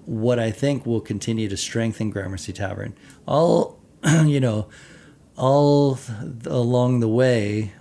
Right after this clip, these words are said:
making sure that we're still students of food and wine. That <clears throat> may sound like an obvious thing. It may also, um, may also sound really challenging. I mean, as we look at the future of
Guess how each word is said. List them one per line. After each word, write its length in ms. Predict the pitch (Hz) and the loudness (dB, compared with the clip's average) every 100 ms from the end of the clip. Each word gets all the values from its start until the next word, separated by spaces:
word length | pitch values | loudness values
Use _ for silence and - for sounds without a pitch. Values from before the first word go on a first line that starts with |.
| - | -8
making 420 | 120 117 127 113 | -4 -4 -2 -4
sure 480 | - - 123 120 113 | -4 -2 0 2 2
that 180 | - 113 | -2 -4
we're 100 | 110 | -4
still 520 | - - 131 127 113 | -4 0 0 2 0
students 560 | - - 127 117 113 | -2 -2 -2 -2 -2
of 100 | 117 | -4
food 200 | - 117 | -2 -2
and 100 | 110 | -2
wine. 400 | 117 131 110 101 - - - - - - _ - | 0 -2 -2 -8 -14 -20 -20 -20 -20 -20 _ -2
That 360 | 135 - - - | 0 0 -8 -10
<clears throat> 100 | - | 2
may 420 | 196 185 156 156 | 4 6 4 4
sound 300 | - 151 143 | 2 2 2
like 160 | 131 127 | 0 0
an 80 | 117 | 0
obvious 340 | 123 135 139 | 0 0 -2
thing. 140 | 165 | -2
It 60 | 147 | -2
may 180 | 113 104 | -2 -2
also, 560 | 104 104 113 104 101 98 - | -4 -2 -2 -2 -6 -10 -8
um, 500 | 110 101 98 98 87 _ - | -6 -6 -6 -8 -10 _ -20
may 540 | 143 127 - 110 104 | -20 -16 -14 -12 -8
also 320 | 104 113 120 | -8 -4 -4
sound 640 | 110 - 113 110 110 107 - | -2 -2 -2 -2 -2 -4 -4
really 240 | 117 117 117 | 0 0 0
challenging. 640 | 139 190 175 107 98 98 | -4 -4 -4 -6 -8 -8
I 40 | |
mean, 220 | 98 98 | -10 -8
as 200 | 101 98 | -8 -8
we 100 | 107 98 | -6 -4
look 180 | 110 | -4
at 120 | - - | -6 -12
the 60 | |
future 640 | - - 123 - 117 101 - - - - - - | -18 -10 -8 -4 -4 -4 -8 -20 -20 -20 -20 -8
of 560 | 113 107 95 - - | -4 -4 -6 -12 -18